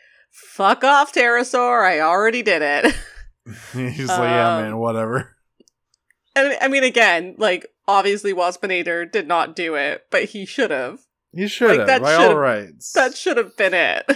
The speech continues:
Speaker 1: <laughs>
Speaker 2: I mean, he,
Speaker 1: Um,
Speaker 2: he, mentally, he killed Dinobot, though. Dinobot's ready to die. He drags himself out of the water and he's like, "You know what?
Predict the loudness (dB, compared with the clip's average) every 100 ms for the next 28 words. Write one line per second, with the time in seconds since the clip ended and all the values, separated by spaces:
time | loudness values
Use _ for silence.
0 | -4 _ -20 -16 -4 -2 -2 2 4 4
1 | 0 -6 -6 -6 -4 0 0 0 0 2
2 | 2 0 -8 -10 -2 0 2 0 -6 -2
3 | 0 0 0 -4 -4 -4 -4 -2 0 2
4 | 2 2 0 0 0 2 2 0 0 2
5 | 2 2 -2 -8 -6 -6 0 2 4 2
6 | -6 -8 -2 2 4 2 -4 -20 _ _
7 | _ -20 -4 0 0 0 -4 0 0 0
8 | -2 -2 -2 0 2 4 6 4 2